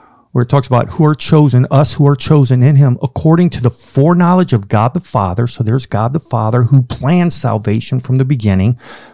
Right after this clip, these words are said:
"by the sanctifying work of the Spirit." It's the Holy Spirit that comes inside of us that makes us new believers, "to obe-, obey Jesus Christ and be sprinkled with his blood," because it's the blood of Jesus Christ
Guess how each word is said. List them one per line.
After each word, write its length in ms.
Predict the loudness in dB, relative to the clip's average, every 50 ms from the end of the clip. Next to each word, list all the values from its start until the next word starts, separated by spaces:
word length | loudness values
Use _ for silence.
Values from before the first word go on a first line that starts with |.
| _ _ -2
"by 120 | 0 2
the 100 | 2 2
sanctifying 880 | 0 -2 -2 0 2 2 2 0 -2 -4 -4 -2 -2 0 0 0 0 0
work 200 | 0 0 0 0
of 80 | -2 -2
the 60 | -2
Spirit." 520 | -2 -4 -6 -6 _ -2 0 0 0 0 -2
It's 140 | -4 -4
the 100 | -2 -4
Holy 280 | -2 0 0 0 0 0
Spirit 320 | -2 -4 -6 -4 -4 -4 -4
that 140 | -6 -6 -6
comes 260 | -4 -4 -2 -2 -2
inside 420 | -4 -4 -4 -4 -4 -2 -2 -2 -2
of 100 | -2 -2
us 140 | -4 -4 -4
that 120 | -4 -2
makes 260 | -2 -2 -2 -2 -4
us 160 | -8 -8 -4 -2
new 200 | 0 2 2 0
believers, 640 | 0 0 0 2 2 2 2 2 2 0 0 -2 -8 -20 -20 -20 -20 -20 _ _ -2
"to 180 | 2 4 4 4
obe-, 420 | 4 2 0 -2 -2 -2 -2 -2 -2
obey 300 | 0 2 2 2 2 0
Jesus 400 | -2 -2 -2 0 0 0 -2 -2
Christ 400 | -2 0 2 2 2 0 0 -2
and 120 | -4 -2
be 120 | -2 -2
sprinkled 600 | -2 -4 -10 -10 -4 0 0 0 2 0 -2 -2
with 200 | 0 0 -2 0
his 240 | 0 2 0 0 0
blood," 440 | -4 -6 -4 -2 0 0 -2 -2 -6
because 300 | -8 -8 -4 -4 -2 -2
it's 160 | -4 -6 -6
the 80 | -6 -8
blood 320 | -6 -4 -2 -2 0 0
of 100 | 0 -2
Jesus 360 | -4 -6 -8 -6 -6 -8 -10
Christ 400 | -10 -12 -10 -10 -10 -12 -14 -18